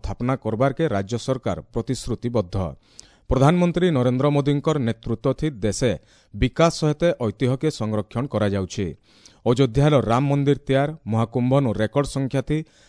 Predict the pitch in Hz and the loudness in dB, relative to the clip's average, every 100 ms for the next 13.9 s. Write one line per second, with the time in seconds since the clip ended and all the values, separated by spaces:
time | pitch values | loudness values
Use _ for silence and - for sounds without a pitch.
0 | - - 120 120 135 147 135 107 110 110 | -10 -4 0 2 2 2 -2 -2 -2 -2
1 | 110 139 160 _ _ _ - 120 113 160 | 2 0 0 _ _ _ -4 -2 0 -2
2 | 139 107 - 117 127 - - 107 110 143 | -2 -4 -2 0 0 -2 -2 0 2 0
3 | 160 _ _ - 110 117 120 151 151 117 | -2 _ _ -6 0 0 2 2 2 0
4 | 110 127 143 - 113 117 - 113 135 139 | 2 0 -2 -4 -4 -2 -2 0 0 0
5 | 160 156 110 - 104 80 101 123 151 - | -2 -2 -4 -4 -4 -4 -2 0 0 -4
6 | - 104 107 110 139 - 135 151 80 - | -8 -2 -2 0 -2 -2 -2 -2 -4 -10
7 | _ - - - 180 160 147 170 - 120 | _ -4 -4 0 2 2 0 -2 -2 -2
8 | 104 98 85 107 - 110 101 101 80 - | -2 -2 -4 -6 0 0 0 -6 -8 -10
9 | - _ _ _ - 147 - 175 185 139 | -20 _ _ _ 2 6 6 6 4 4
10 | - 127 143 151 123 120 135 143 139 156 | 2 2 2 2 0 0 0 0 -2 -4
11 | 160 113 - 123 113 107 101 147 - 113 | -4 -4 -4 -2 -2 -4 -2 -2 -2 -4
12 | 110 139 156 113 104 104 113 - 131 147 | -2 -2 -2 -4 -4 -2 -4 -2 0 0
13 | 110 110 113 143 110 98 104 104 | 0 -2 -2 -2 -4 -2 -2 -2